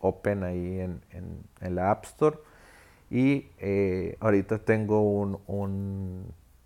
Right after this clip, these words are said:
¿cómo se llama? Un objetivo de no hacer ningún proyecto. <laughs> No está, no está tan difícil de cumplir eso. Y cada, cada día me llega una notificación de que, "¿Hiciste algún proyecto?". Y yo le digo, "No".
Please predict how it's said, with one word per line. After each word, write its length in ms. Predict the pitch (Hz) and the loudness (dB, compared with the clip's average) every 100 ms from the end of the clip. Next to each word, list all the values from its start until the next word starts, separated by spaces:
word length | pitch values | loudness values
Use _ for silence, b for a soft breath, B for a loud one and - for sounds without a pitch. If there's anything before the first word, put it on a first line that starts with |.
| _ _ | _ _
¿cómo 240 | 104 95 | -6 -4
se 120 | 95 104 | -4 -4
llama? 320 | 98 107 143 | -4 -4 -6
Un 180 | 110 110 | -4 0
objetivo 800 | 107 110 110 - 110 107 104 104 | 0 0 -4 -2 0 2 2 2
de 120 | 104 | 2
no 280 | 101 101 104 | 2 2 2
hacer 400 | 104 - 110 107 | 0 0 2 4
ningún 460 | 107 104 98 98 | 2 2 0 -2
proyecto. 720 | 92 98 92 120 139 - - 95 - | 0 2 4 4 2 -2 -8 -8 -10
<laughs> 120 | - | -4
No 120 | 123 | -2
está, 360 | 104 - - 101 B B B B | -2 -6 -6 -6 B B B B
no 140 | 110 107 | -4 -2
está 340 | 104 - 107 | -2 -2 -2
tan 260 | - 104 98 | 0 -2 -2
difícil 580 | 92 - 90 - 98 95 | -4 -4 -6 -4 -2 0
de 160 | 90 | -2
cumplir 420 | - 87 92 90 | -4 -6 -2 0
eso. 340 | 95 101 123 120 - - | 0 0 -4 -6 -10 -8
Y 120 | 95 | -8
cada, 680 | - 98 95 98 95 90 - | 2 6 8 8 6 2 -2
cada 640 | 95 92 95 95 95 90 | -2 0 0 0 -2 -4
día 260 | 90 90 90 | -2 -2 -2
me 160 | 92 90 | -2 -4
llega 180 | 87 87 | -4 -4
una 220 | 87 90 | -6 -6
notificación 920 | 90 87 95 - - 92 - 82 82 | -6 -8 -12 -14 -12 -10 -8 -8 -8
de 80 | 71 | -12
que, 240 | - 73 B B B B B B B - | -16 -20 B B B B B B B -12
"¿Hiciste 600 | 95 101 107 - 131 131 | -8 -6 -6 0 2 4
algún 320 | 131 127 127 | 4 0 0
proyecto?". 680 | 135 131 131 131 - 156 151 | 2 4 2 0 -2 -2 -2
Y 160 | 69 87 | -4 -2
yo 220 | 87 85 | -2 -2
le 180 | 85 85 | -2 -2
digo, 320 | 85 80 80 | -4 -4 -6
"No". 340 | 95 98 82 | -2 -2 -4